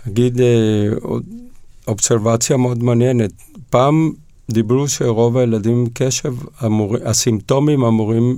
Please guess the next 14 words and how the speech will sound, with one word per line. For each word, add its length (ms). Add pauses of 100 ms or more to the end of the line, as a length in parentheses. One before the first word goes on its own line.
(160)
להופיע 540
עד 120
גיל 220
שש, 380
שבע. 260 (920)
אה, 400 (500)
והיום 440
אני 300 (100)
יותר, 460 (420)
פוגש 420
יותר 340
ויותר 380
בני 420
נוער, 420